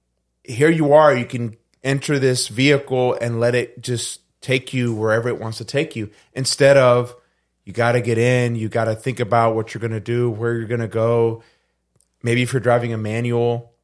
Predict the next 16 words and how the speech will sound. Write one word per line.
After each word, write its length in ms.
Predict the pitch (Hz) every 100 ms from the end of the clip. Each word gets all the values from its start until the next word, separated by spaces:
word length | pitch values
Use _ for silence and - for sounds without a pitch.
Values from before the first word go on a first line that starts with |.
| _ _
you've 120 | 110
gotta 200 | - 117
kinda 200 | 113 120
think 220 | 107 135 127
about 540 | 117 110 113 110 -
how 140 | - 120
you're 160 | 117
gonna 180 | 110 101
shift 420 | - - 123 117 117
into 140 | 110
gear. 580 | 98 113 117 117 113 - _ _ _ _ _ _ _ _ _ _ _ _ _ _ _ _ _ _ _ _ _ _ _ _ _ _ -
Could 200 | 160 156
it 200 | 160 123
be 280 | 135 143 139
that 480 | 131 123 117 - _ _ _
technology 1080 | - 139 - 123 123 131 120 127 123 123 123